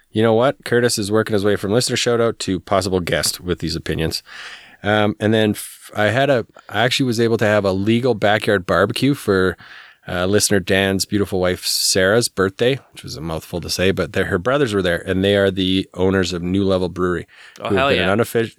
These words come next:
Speaker 1: unofficial <laughs> podcast sponsor for, for a good year and a bit. And they said, "Yeah, like, we're," I was like, "Thanks for keeping the deliveries going," 'cause even though covid's over, he's, <laughs> they said, "Hey, you keep ordering, so we'll keep deliveries coming.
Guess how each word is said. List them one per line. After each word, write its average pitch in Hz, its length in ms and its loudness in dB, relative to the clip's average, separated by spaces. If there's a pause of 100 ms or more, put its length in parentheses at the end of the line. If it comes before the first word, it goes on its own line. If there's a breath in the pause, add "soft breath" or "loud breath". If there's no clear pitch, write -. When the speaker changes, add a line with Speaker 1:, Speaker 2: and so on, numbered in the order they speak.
(100)
Speaker 1:
unofficial 123 480 0
<laughs> - 120 -4
podcast 113 440 0
sponsor 101 520 0
for, 95 300 0 (480 loud breath)
for 98 320 2
a 95 60 2
good 98 200 2
year 95 400 4
and 92 120 2
a 87 40 0
bit. 104 420 0
And 90 400 -2
they 90 120 0
said, 90 320 0
"Yeah, 110 280 2
like, 90 260 -2
we're," 90 360 -2 (400)
I 95 60 0
was 95 160 0
like, 87 140 -2
"Thanks 107 240 0
for 113 80 -2
keeping 104 300 0
the 101 80 4
deliveries 117 440 2
going," 92 260 2
'cause 92 200 -2
even 95 180 2
though 92 120 0
covid's 98 380 0
over, 90 200 0
he's, 90 220 -4
<laughs> - 60 -20
they - 80 -6
said, 95 300 0
"Hey, 107 120 2
you 104 180 0
keep 113 240 -2
ordering, 95 320 0
so 92 140 -4
we'll 98 100 2
keep 98 200 -2
deliveries 92 440 0
coming. 85 240 -4